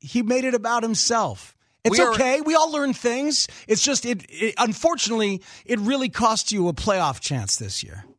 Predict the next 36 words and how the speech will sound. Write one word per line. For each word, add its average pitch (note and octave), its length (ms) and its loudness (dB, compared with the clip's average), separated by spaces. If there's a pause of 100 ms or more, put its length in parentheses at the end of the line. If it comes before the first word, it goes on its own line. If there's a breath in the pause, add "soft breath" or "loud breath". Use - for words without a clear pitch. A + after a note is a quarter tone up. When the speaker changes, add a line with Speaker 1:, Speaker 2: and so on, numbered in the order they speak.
Speaker 2:
We're F#3 200 0
at B3+ 80 -4
a C4 40 -10
point E3 420 -6
where C#3 120 -8
you C#3 220 -6 (100)
wonder C#3+ 560 -4
if B2 480 -8 (1500)
Matt D#3+ 200 -4
Nagy D3 300 -6
would C3 140 -4
have A#2+ 100 -12
tried B2 300 -6
to A#2 60 -10
make A2+ 360 -8 (260)
Lamar A#2 300 -6
Jackson G#2+ 540 -8
a F#2+ 80 -12
pocket G2 480 -10
passer D#2 500 -14 (1000)
because C3+ 320 -4
of A#2+ 100 -8
what A#2 120 -6
he A#2 80 -8
did G2+ 220 -10
to G2 60 -12
Mitch G2 280 -10
Trubisky. F2+ 440 -14
I'm F#2+ 80 -10
not C#3+ 140 -2
saying G#3 260 -2
that D#3 100 -8
Trubisky C3+ 400 -6
is A2+ 120 -6
as A2+ 140 -6
good, B2 380 -6